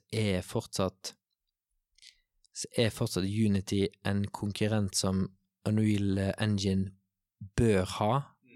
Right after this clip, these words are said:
for det at Unity er egentlig, eh, det her med, som jeg sa med lightweight og heavyweight, eh,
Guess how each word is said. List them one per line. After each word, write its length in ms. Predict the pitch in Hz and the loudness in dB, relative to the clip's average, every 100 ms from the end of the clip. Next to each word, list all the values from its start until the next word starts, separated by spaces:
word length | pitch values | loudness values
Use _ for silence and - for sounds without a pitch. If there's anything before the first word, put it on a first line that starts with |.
| - - | -20 -18
for 140 | - | -4
det 100 | 113 110 | -2 -2
at 160 | - | -2
Unity 560 | 107 117 113 98 - 98 98 98 101 _ _ _ _ _ _ _ _ _ - | -4 -2 0 -2 0 2 2 -2 -6 _ _ _ _ _ _ _ _ _ -2
er 100 | 104 | 0
egentlig, 540 | 95 110 98 92 98 | 2 2 0 0 0
eh, 960 | 98 98 98 98 98 - _ - - 104 | 0 0 -2 -4 -6 -14 _ -20 -6 0
det 100 | 110 | 2
her 100 | 113 | 2
med, 100 | 101 | 0
som 160 | - 98 | 0 0
jeg 80 | |
sa 100 | 90 | 0
med 180 | 98 95 | 0 0
lightweight 680 | 98 95 92 - - 87 - | 0 0 -2 -4 -4 -4 -4
og 60 | 87 | -4
heavyweight, 720 | 101 90 90 90 - - - _ _ _ - | -2 0 0 -2 -6 -12 -14 _ _ _ -4
eh, 280 | 92 87 | -2 -2